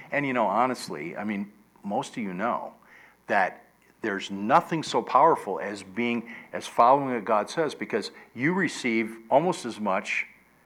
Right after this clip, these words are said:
when you give a word or pray for someone or really connect with them in the Lord. You receive almost as much as they do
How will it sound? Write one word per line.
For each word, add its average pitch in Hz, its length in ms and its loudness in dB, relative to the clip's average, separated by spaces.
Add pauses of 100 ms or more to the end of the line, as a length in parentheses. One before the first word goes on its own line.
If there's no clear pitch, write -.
(120)
when 127 180 0
you 117 120 0
give 135 280 6
a 175 80 8
word 104 460 6
or 104 160 4
pray 127 260 6
for 123 160 0
someone 120 380 -2
or 110 80 2
really 131 260 2
connect 127 400 -4
with 120 120 -14
them 123 120 -2
in 113 80 -4
the 98 80 -2
Lord. 131 340 4 (300)
You 156 140 4
receive 156 380 2
almost 143 320 2
as 123 100 -6
much 139 220 0
as 127 80 -6
they 170 160 2
do - 180 -4